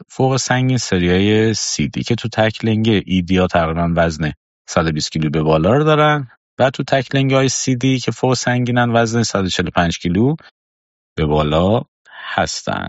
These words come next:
که کار، کار واقعاً سنگینی هست. نمونه‌ای که الان شما تو سایت می‌بینید، سری سنگینش سری ای دی هستش که قابلیت، حتی با اینکه در موجوده قابلیت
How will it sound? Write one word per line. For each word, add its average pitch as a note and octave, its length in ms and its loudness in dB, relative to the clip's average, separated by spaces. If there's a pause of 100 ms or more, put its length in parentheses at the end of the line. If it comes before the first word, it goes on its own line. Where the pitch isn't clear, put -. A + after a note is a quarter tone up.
که F2+ 100 -6
کار، F#2+ 300 0
کار F#2+ 260 0
واقعاً F2+ 680 0 (440)
سنگینی D2+ 580 -4
هست. - 280 -14
نمونه‌ای D#3+ 320 2
که D3 100 0
الان C#3+ 160 2
شما C3+ 200 0
تو A#2+ 140 -8
سایت B2+ 320 -2
می‌بینید، A#2 300 0
سری F#2+ 320 -2
سنگینش F#2 600 -2
سری F2 260 -2
ای C#2+ 200 -2
دی F#2+ 140 -2
هستش C#3+ 560 0 (600)
که C3+ 440 0
قابلیت، G#2 760 2 (680)
حتی G2 300 0
با G2 80 2
اینکه F#2+ 160 0
در F2 200 2
موجوده E2 400 0
قابلیت D#2+ 500 0